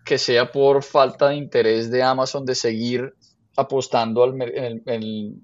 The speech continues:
deportes en vivo y fútbol en el mercado inglés, porque todavía tienen la Champions, que lo compraron hace poco, también un, un paquete. Yo creo que simplemente aquí Sky, eh, quería hacer un, un statement fuerte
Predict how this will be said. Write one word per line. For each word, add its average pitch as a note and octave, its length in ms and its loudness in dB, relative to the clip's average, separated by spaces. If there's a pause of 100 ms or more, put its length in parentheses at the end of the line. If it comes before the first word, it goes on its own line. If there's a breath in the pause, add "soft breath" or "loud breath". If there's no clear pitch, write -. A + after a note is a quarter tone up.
(300)
deportes B2 460 0
en B2 160 -6
vivo A#2+ 400 0
y B2+ 100 -4
fútbol C3 540 -2
en C3 100 -2
el B2 80 -4
mercado A2 360 -2
inglés, A#2 340 -4
porque - 220 -10
todavía G#2+ 320 0
tienen B2 220 -8
la A2+ 120 0
Champions, B2+ 420 -6
que - 80 -8
lo A#2+ 100 -4
compraron A#2 440 -2
hace A#2 180 -6
poco, B2 380 -2
también A2+ 400 -4
un, A#2 240 -10
un B2 140 -12
paquete. B2+ 600 0 (360 loud breath)
Yo B2+ 140 0
creo C3 120 4
que D3+ 100 -2
simplemente D3+ 520 -2
aquí D#3 400 -2 (380)
Sky, D3+ 680 2 (280)
eh, A#2 540 2
quería A#2+ 320 4
hacer C3+ 260 0
un, C#3+ 380 -6
un C3 680 -8
statement C#3 600 0
fuerte C#3+ 680 2